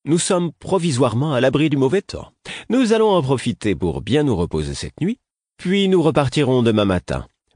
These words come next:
mais pas trop tôt. Cela vous convient-il, Tom ? » « Comme il vous plaira, monseigneur, » répondis-je, tandis qu'il soufflait sur l'encre pour la faire sécher, puis roulait le manuscrit et le nouait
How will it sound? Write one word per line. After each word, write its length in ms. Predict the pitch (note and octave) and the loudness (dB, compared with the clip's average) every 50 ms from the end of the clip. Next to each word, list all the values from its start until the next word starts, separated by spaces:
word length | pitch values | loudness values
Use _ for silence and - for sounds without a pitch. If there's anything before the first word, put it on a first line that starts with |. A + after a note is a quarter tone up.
| _ | _
mais 260 | - - D3 D3+ D#3 D3+ | 0 2 2 2 2 2
pas 160 | - G#3 G3+ | 0 -2 -2
trop 140 | - - D3 | -2 -4 -6
tôt. 240 | - - - - - _ _ _ _ _ _ _ _ _ | -6 -8 -12 -12 -14 _ _ _ _ _ _ _ _ _
Cela 240 | - - C#4+ C4 B3 | -4 0 2 2 2
vous 140 | G3 G#3 F3+ | 2 0 0
convient-il, 640 | - D#3 A#2 G#2 F#2+ F2 - - B1 B1 A#1 A#1 A#1+ | 0 0 0 0 -2 -2 -4 -8 -10 -10 -10 -12 -10
Tom ? » « 360 | - E2 C#2 D2 B1+ B1+ - - _ _ _ _ _ _ _ _ _ _ _ _ _ _ _ _ _ _ _ _ _ _ - | -10 -8 -8 -8 -10 -12 -14 -18 _ _ _ _ _ _ _ _ _ _ _ _ _ _ _ _ _ _ _ _ _ _ -6
Comme 180 | - D2+ E2+ | -4 -2 -2
il 100 | E2 D#2 | -2 -2
vous 140 | C#2+ D2 D2 | -4 -6 -6
plaira, 320 | - - D#2 C#2 C#2+ D2 | -6 -6 -6 -6 -4 -6
monseigneur, » 680 | E2+ G2 F#2+ - - C#2 C2 B1+ B1+ - - - - _ _ _ _ _ _ _ _ _ _ _ _ _ _ - | -6 -6 -8 -8 -10 -10 -10 -12 -12 -12 -14 -18 -20 _ _ _ _ _ _ _ _ _ _ _ _ _ _ -10
répondis-je, 600 | F2 E2+ D#2 - D#2+ D2 C#2 D2+ C#2+ C#2+ C#2+ C2 B1+ - - - - _ _ - | -8 -8 -6 -6 -8 -8 -6 -8 -8 -8 -8 -10 -12 -16 -20 -20 -20 _ _ -6
tandis 260 | E2 F2 F2 G2+ F#2 | -4 -2 -2 -2 -2
qu'il 200 | - A2 F#2+ F#2 | -2 -4 -4 -4
soufflait 400 | - - F#2 - - G2+ G2+ G2+ | -6 -8 -8 -8 -4 -4 -4 -4
sur 240 | F#2 - - F2+ F2 | -4 -4 -4 -2 -2
l'encre 360 | F#2 G#2+ A2+ B2+ B2 - - | -2 -2 -2 -4 -8 -10 -12
pour 200 | - - - A2 | -14 -8 -6 -4
la 80 | F#2+ F2 | -4 -4
faire 220 | - F#2+ - - | -4 -6 -8 -8
sécher, 460 | - - E2 - - - C#2 B1+ B1+ - _ _ _ _ _ _ | -8 -8 -8 -8 -8 -8 -10 -10 -12 -16 _ _ _ _ _ _
puis 300 | - F#2+ G#2 G#2 G2 G2 | -6 -2 -2 0 0 0
roulait 300 | F2 F#2 G2 F2+ F2 F2 | 0 0 0 0 0 0
le 80 | E2+ | 0
manuscrit 580 | E2 D#2+ D#2+ D#2+ D#2 - - - - A#2 B2+ C#3+ - - - - - _ _ _ | -2 -2 -2 -4 -6 -8 -10 -8 -8 -8 -8 -8 -12 -18 -20 -20 -20 _ _ _
et 140 | - G2+ G2+ | 0 0 2
le 140 | G2 G#2 G2+ | 2 2 2
nouait 360 | G#2 A2 B2 C3 C#3 C3 | 2 0 2 0 0 -2